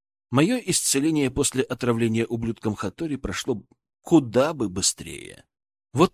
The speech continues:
только тогда я бы не получил сопротивляемость их яду. Так что в моём случае всё прошло так, как надо.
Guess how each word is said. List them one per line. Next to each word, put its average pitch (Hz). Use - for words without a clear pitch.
только 214
тогда 165
я 143
бы 143
не 143
получил 131
сопротивляемость 123
их 107
яду. 80
Так 180
что 151
в 120
моём 135
случае 123
всё -
прошло 117
так, 139
как -
надо. 67